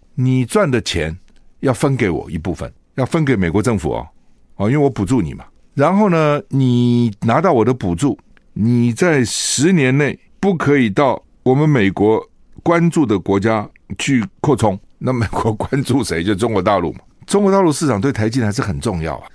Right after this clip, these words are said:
目前就很重要了嘛，占有一定的比例嘛，将来可能更重要。台积电那边也有厂啊，你只要拿我的补助，你就不能去哦。然后呢，补助款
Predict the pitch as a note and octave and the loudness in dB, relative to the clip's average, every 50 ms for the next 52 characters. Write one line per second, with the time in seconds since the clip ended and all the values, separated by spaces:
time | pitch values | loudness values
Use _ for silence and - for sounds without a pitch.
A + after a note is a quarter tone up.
0 | - - E2 F3+ - - A2+ F#2+ F#2+ A#2 B2+ G2 D2 C#2 C2 C2+ G2+ F2 D#2+ D2+ | -10 -4 -2 -2 -2 0 -2 -2 0 0 0 0 -2 -4 -4 -4 -2 -2 -2 -2
1 | C#2+ B1 G1+ G1+ - - - _ _ - - A2+ G2 F2 - A2 G#2+ A#2+ G2+ E2+ | -4 -6 -8 -12 -16 -20 -20 _ _ -6 -2 -2 -2 -2 -2 -2 -2 -2 -4 -4
2 | C#2+ - C2+ A1+ D#2+ G2 E2+ - G#1 - - - - C3+ C3+ B2 - E2 D#2+ F#2 | -6 -6 -10 -8 -6 -6 -8 -8 -10 -14 -8 -6 -4 -2 -2 -4 -4 -4 -6 -4
3 | - C3 A#2 G2 F2 G#2+ F2 D#2+ D#2+ C#2+ A1+ G#1+ - - - - - - - - | -4 -4 -4 -2 -2 -2 -4 -4 -4 -6 -8 -10 -14 -20 -20 -20 -20 -20 -20 -16
4 | - - A#2 C3+ C3 D3+ D3 C#3+ D3 C#3+ C#3 C#3 B2 A2+ C3+ E3+ D#3 A2+ F#2+ - | -6 -4 -4 -2 0 0 0 0 0 0 0 0 2 2 2 2 2 0 -2 -2
5 | - - G1+ G1+ G1+ - - _ _ _ _ - C#3+ E3 E3 F3+ F3+ E3 C#3+ C#3 | -6 -10 -10 -12 -14 -18 -20 _ _ _ _ -2 -2 0 2 2 2 2 2 2
6 | C#3+ D3+ D3+ B2+ G2+ F2 F#2 F2+ A#2 A2 F#2+ G2 F#2+ - G2+ F2 D#2+ D#2+ - E2 | 2 2 2 2 0 0 -2 0 2 0 0 0 0 -2 -2 -2 -2 -4 -6 -8
7 | C#2+ - - - - - - F2+ E2 D#2+ C#2+ B1+ - - - - _ - A2 A#2 | -10 -10 -16 -20 -20 -10 -6 -4 -4 -4 -4 -8 -10 -14 -20 -20 _ -4 -2 0
8 | C3 D3+ D3+ C#3+ C3+ B2+ B2 A#2 G2+ - C3+ C3+ F3 G#3 D#3+ B2+ C3 G2 C2+ | 0 0 0 0 0 0 0 -2 0 0 0 2 4 2 2 2 0 -2 -2